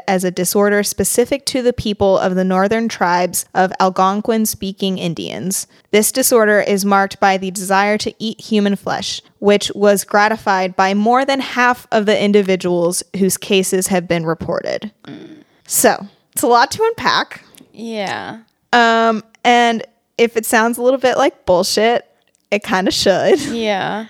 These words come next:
Speaker 1: So, there's generally disagreement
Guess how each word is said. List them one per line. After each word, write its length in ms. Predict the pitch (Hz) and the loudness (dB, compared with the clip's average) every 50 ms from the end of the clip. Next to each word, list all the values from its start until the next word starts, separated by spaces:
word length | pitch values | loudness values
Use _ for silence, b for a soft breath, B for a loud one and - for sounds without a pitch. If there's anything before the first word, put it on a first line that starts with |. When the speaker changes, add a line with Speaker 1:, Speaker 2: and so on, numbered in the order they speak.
| _ _ | _ _
Speaker 1:
So, 420 | - - - - 262 254 247 240 - - _ _ _ _ - 262 | -8 -2 2 4 4 4 4 2 0 -4 _ _ _ _ 0 2
there's 240 | 262 262 254 - | 2 2 0 -2
generally 880 | - - 302 311 330 330 330 320 311 311 311 302 294 285 285 277 254 - - 214 | -4 -2 0 0 2 2 2 0 2 2 0 0 0 -2 -2 -4 -4 -8 -6 -2
disagreement 960 | - 233 226 - 233 220 180 - 196 208 226 247 247 254 254 247 240 - | 0 0 2 2 0 -2 0 0 2 2 4 4 4 4 2 2 0 -2